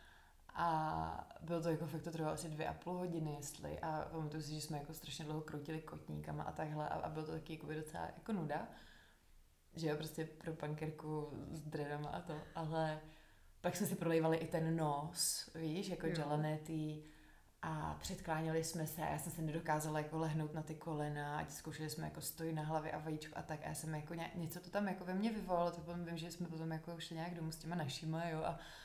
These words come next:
Speaker 1: že jako úplně ten pocit, když jsme potom leželi, to bylo úplně jak letět u stropu, se znášet, víš, a něco to tam jako zasadilo, co čtrnáctiletýho, patnáctiletýho jako,
Speaker 2: Hmm.
Speaker 1: a, puberťáka. Takže pak jsem nějak,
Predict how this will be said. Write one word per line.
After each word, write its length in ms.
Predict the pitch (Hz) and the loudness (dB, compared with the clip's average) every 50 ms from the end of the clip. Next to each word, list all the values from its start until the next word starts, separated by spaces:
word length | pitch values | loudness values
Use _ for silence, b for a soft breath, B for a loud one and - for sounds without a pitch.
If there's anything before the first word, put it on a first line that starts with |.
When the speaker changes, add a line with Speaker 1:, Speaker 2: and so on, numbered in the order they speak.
| B B B B B B B B B B | B B B B B B B B B B
Speaker 1:
že 120 | - - 151 | -10 -10 -8
jako 140 | 131 - - | -8 -8 -8
úplně 300 | 160 - - 165 170 - - | -8 -6 -6 -6 -6 -4 -4
ten 180 | 208 196 214 196 | -4 -4 -4 -6
pocit, 200 | 202 196 - - 233 | -8 -8 -8 -6 -6
když 120 | 254 233 | -6 -4
jsme 140 | - - 208 | -2 -4 -4
potom 240 | 202 190 196 196 190 | -4 0 0 2 2
leželi, 320 | 185 185 185 202 247 269 | 4 4 2 2 -2 -4
to 80 | 254 220 | -6 -4
bylo 120 | 208 202 | -6 -6
úplně 160 | 190 - 196 | -2 -2 -2
jak 100 | 190 - | -2 -2
letět 260 | 190 180 185 202 208 202 - | -4 -2 -2 -4 -6 -6 -10
u 40 | 208 | -4
stropu, 560 | - - - - - - 269 269 269 - 254 | -2 -2 -2 -2 -6 -6 -6 -6 -6 -6 -8
se 240 | 226 - 240 226 220 | -6 -4 -2 -2 0
znášet, 340 | 208 202 190 185 - 185 - | 2 2 2 2 0 -2 -4
víš, 120 | 226 220 - | -4 -2 -2
a 40 | 208 - - | -2 -2 0
něco 260 | 202 202 196 - 226 | -2 0 0 0 -2
to 100 | 226 226 | -2 0
tam 200 | 220 220 220 220 | 2 4 6 6
jako 200 | 214 214 220 233 | 6 4 4 2
zasadilo, 680 | 233 220 226 - 214 220 196 190 170 160 151 151 - - - - - - - - - | 4 4 4 4 4 4 4 4 4 4 2 2 -2 -8 -14 -20 -20 -20 -20 -20 -8
co 120 | - 156 | -6 -6
čtrnáctiletýho, 720 | 156 - - - - 160 160 156 - - 170 160 175 175 165 | -4 -4 -4 0 2 2 2 2 2 -2 -2 0 0 0 0
patnáctiletýho 720 | 175 170 165 156 156 156 - 175 165 160 180 175 165 175 | 0 0 0 2 0 0 -2 -4 -6 -6 -6 -4 -4 -2
jako, 280 | 175 165 170 180 180 180 180 180 B B B B B B | -4 -4 -4 -6 -6 -6 -8 -14 B B B B B B
Speaker 2:
Hmm. 120 | 208 202 196 196 B B B - - | -6 -6 -6 -10 B B B -14 -10
Speaker 1:
a, 380 | 175 170 170 165 165 175 175 - - - - | -10 -8 -8 -8 -8 -8 -8 -8 -10 -10 -8
puberťáka. 720 | - 180 165 175 170 170 - 160 151 151 - - 143 147 B B B B B B | -6 0 2 2 2 2 2 2 2 2 0 -2 -4 -4 B B B B B B
Takže 240 | - 180 185 269 | 0 2 4 2
pak 300 | - - - 185 175 - | 2 4 4 2 2 2
jsem 180 | - - 226 233 | 0 2 4 4
nějak, 360 | 233 233 240 254 247 - - | 6 6 4 2 0 -4 -8